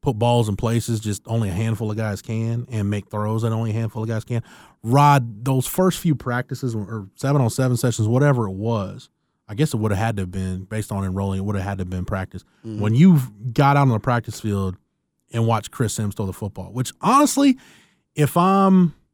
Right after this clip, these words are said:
Speaker 1: if I'm comparing Quinn Ewers to anybody, he's probably, he's got, I think, without question, the most talented arm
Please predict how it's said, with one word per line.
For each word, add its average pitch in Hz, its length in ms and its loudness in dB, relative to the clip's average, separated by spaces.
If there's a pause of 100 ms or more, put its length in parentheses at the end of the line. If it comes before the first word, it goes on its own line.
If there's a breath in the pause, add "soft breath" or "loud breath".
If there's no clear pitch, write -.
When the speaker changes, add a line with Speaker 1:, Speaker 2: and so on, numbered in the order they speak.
(440)
Speaker 1:
if 131 180 0
I'm 180 140 4
comparing 160 480 6
Quinn 165 220 4
Ewers 151 220 6
to 117 60 0
anybody, 139 340 4
he's 180 200 2
probably, 156 380 4
he's 131 300 2
got, 135 380 2
I 113 120 -2
think, 120 260 -6
without 110 260 -4
question, 143 380 2
the 123 100 4
most 104 220 0
talented 113 400 -2
arm 95 380 0